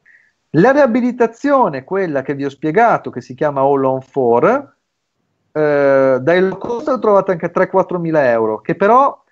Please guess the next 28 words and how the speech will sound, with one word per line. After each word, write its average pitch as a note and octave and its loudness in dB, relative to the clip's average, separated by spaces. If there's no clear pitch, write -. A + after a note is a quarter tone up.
a D3 -8
parte G3 0
quel D#3+ -6
discorso F#3+ -6
che D#3+ -6
vi D3 -10
ho D3+ 0
fatto, A3 -2
di D3+ -6
solito A#3 0
prevede F#3+ 0
una A#3+ -2
protesi E3+ -2
sola, A2 -2
cioè D#3+ 2
vi D3+ -6
tolgono A3 2
i G3+ -4
denti, A#2+ -4
vi B2 -6
mettono F3+ -4
gli B2+ -12
impianti, A#3 -2
vi E3 -4
mettono D#3+ -2
una B3+ 0
protesi C#3+ -2
unica, G#3+ -4